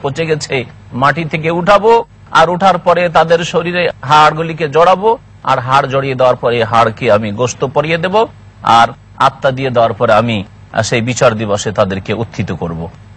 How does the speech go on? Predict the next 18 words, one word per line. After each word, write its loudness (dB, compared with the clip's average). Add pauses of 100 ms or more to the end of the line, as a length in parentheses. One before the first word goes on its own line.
(140)
ফালাম্মা 0
তাবায়্যানা 2
লাহু, -2
যখন -2
তার 2
জন্য -4
এই -4
বিষয়টি -6
সুস্পষ্ট -2
হয়ে -2
গেল -6
যে -4
আল্লাহর 0
জন্য -4
তো -6
কোনো -4
মুশকিল -6
না, -6